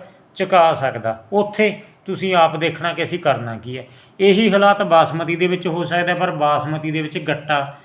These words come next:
ਯੂਰੀਆ ਦਾ, ਕਹਿਣ ਦਾ ਭਾਵ ਪੰਤਾਲੀ ਕਿਲੋ ਯੂਰੀਆ ਵੱਧ ਨਹੀਂ ਦੇਣੀ, ਅੱਧਾ ਗੱਟਾ ਵਧਾ ਸਕਦੇ ਹੋ। ਜੇਕਰ ਤੁਸੀਂ ਦੋ ਗੱਟੇ ਦਿੰਦੇ ਹੋ ਤਾਂ ਢਾਈ ਦੇਣੇ ਆ,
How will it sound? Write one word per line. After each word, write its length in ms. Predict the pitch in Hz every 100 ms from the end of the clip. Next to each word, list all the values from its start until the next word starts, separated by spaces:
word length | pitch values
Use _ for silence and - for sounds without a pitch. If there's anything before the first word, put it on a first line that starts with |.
| _ _ 123
ਯੂਰੀਆ 380 | 139 143 160 175
ਦਾ, 140 | 156
ਕਹਿਣ 200 | 156 165
ਦਾ 100 | 175
ਭਾਵ 400 | 175 180 175 175 - - _ _ -
ਪੰਤਾਲੀ 500 | 170 156 170 165 175
ਕਿਲੋ 220 | 175 175
ਯੂਰੀਆ 400 | 165 170 185 196
ਵੱਧ 220 | 175 165
ਨਹੀਂ 160 | 185 175
ਦੇਣੀ, 260 | 151 160
ਅੱਧਾ 260 | 170 - 185
ਗੱਟਾ 260 | 180 - 151
ਵਧਾ 260 | 143 165
ਸਕਦੇ 360 | 139 127 110 104
ਹੋ। 60 | 101 - _ _ - 165 165 - _ _ _ - 185
ਜੇਕਰ 300 | 139 175 185
ਤੁਸੀਂ 220 | 180 185
ਦੋ 240 | 151 151
ਗੱਟੇ 240 | 151 156 165
ਦਿੰਦੇ 240 | 156 160
ਹੋ 60 | 165
ਤਾਂ 120 | 165
ਢਾਈ 300 | 160 185 156
ਦੇਣੇ 240 | 139 143
ਆ, 100 | 147